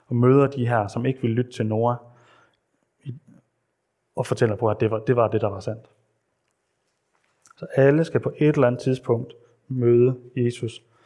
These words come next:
som herre. Nogen på en god måde, og nogen på en ikke så god måde. Så jeg, personligt så tror jeg, at det er det her, øh,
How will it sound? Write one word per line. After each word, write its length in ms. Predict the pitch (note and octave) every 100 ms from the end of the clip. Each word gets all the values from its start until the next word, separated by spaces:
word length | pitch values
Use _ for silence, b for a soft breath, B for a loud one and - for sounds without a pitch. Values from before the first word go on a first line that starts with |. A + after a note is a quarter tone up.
| b b
som 220 | - A#2+ A2
herre. 400 | A2+ A2+ A#2 A#2 - _ _ _
Nogen 420 | C3+ C3 C3+ C3+ C3 _
på 160 | - A#2+
en 120 | A#2+
god 180 | C3 D3+
måde, 260 | B2+ B2 B2+
og 100 | A#2+
nogen 200 | A#2 A#2
på 120 | B2+
en 100 | B2
ikke 140 | A#2+
så 80 | C3
god 220 | C3 -
måde. 200 | - - - _ _ _ _ _ _ _ _ b b b b b b b b b b _ _ _ _ _
Så 120 | - D#3
jeg, 100 | D#3
personligt 400 | E3 F#3+ F#3+ F3+
så 80 | E3+
tror 280 | - F3 C#3
jeg, 320 | A#2+ B2+ C3+
at 180 | A#2+ B2
det 140 | B2+
er 240 | C3 A#2+ A#2 - - - _ _
det 160 | C3+ B2
her, 200 | B2 G#2+ - - _ _ -
øh, 460 | B2+ A#2 A2+ A2